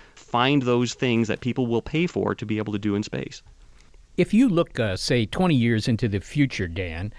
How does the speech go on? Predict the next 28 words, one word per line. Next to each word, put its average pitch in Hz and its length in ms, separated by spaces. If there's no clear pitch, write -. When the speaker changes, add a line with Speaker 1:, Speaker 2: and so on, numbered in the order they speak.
Speaker 2:
would 135 320
you 170 80
say 175 240
that 151 160
the 156 80
majority 160 560
of 139 100
the 131 140
effort 151 320
will 120 160
still 151 260
be 123 280
governmental 127 880
in 117 160
terms 135 240
of 110 100
exploration 123 760
of 113 60
the 113 80
moon 147 320
and 98 320
answering 117 400
some 131 180
of 110 60
the 104 80
science 131 480
questions 156 680
that 117 240